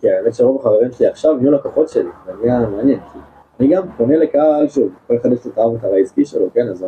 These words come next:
האבטר שלי זה בעלי עסקים שהם צעירים, אחי. כמה? הכי, הכי גדול שלי אולי גיל עשרים ושמונה,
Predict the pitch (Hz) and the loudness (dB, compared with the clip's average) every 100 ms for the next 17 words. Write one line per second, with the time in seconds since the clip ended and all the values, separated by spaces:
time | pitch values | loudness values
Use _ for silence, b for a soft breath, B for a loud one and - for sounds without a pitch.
0 | - - 120 127 110 - 117 165 151 139 | -8 -4 -2 -2 -6 -2 2 2 2 2
1 | 127 117 _ _ _ _ _ - - _ | 0 -4 _ _ _ _ _ -12 -12 _
2 | - 147 160 185 - 156 - 160 185 123 | -2 -2 -2 -4 -2 -4 -2 0 2 0
3 | 92 95 92 _ _ - 135 131 95 90 | -6 -14 -18 _ _ -6 -4 -2 -6 -6
4 | 110 127 131 127 - 131 127 139 135 113 | -6 0 0 0 -2 0 2 0 0 0
5 | 120 120 120 - - 127 120 117 139 | 0 2 0 -2 -6 -4 -4 0 0